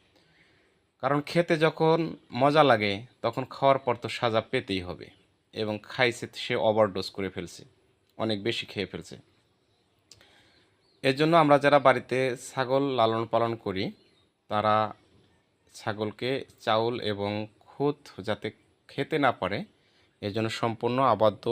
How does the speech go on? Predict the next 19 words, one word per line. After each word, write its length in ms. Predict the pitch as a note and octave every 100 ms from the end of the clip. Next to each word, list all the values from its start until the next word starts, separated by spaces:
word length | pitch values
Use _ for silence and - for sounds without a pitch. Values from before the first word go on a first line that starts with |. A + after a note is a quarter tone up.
| A#2+
অবস্থায় 540 | G2+ G#2 - G#2+ A2+ A#2
লালন 280 | G#2 G2+
পালন 220 | G2 G2 F#2
করতে 260 | F#2 -
পারি 240 | F#2 F#2+ F#2+ -
এবং 240 | G2+ F#2+ F#2 F#2 -
গলায় 280 | G2+ G2
রশি 220 | G2+ G2+ F#2
লাগিয়ে 300 | F#2 F2+ D#2+
রাখতে 200 | D#2+ -
পারি। 240 | - - - _ _ _ _ _ _ _ _ A2
নতুবা 400 | A#2 C3 A#2 A2+ G#3 _ _ - - _ _ _ _ - -
ছাগল 440 | - A#2 G#2+ B2+ - _ _ _ _ _ _ _ _ _ _
চাউল 280 | C#3 C3+ D3
এবং 180 | C3 C3 C3+
খুদ 280 | - D3+ D3
কোথায় 360 | - C#3 D3 C3+
আছে, 260 | B2+ - D#2+ F2
যদি 280 | G#2+ G2+